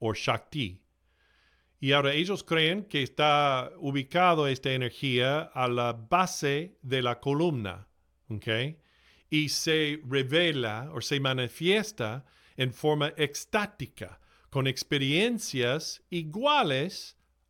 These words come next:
a lo que vemos en el caer en el espíritu.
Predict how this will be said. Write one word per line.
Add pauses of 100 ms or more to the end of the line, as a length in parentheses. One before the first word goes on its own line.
a
lo
que
vemos (160)
en
el
caer
en
el
espíritu.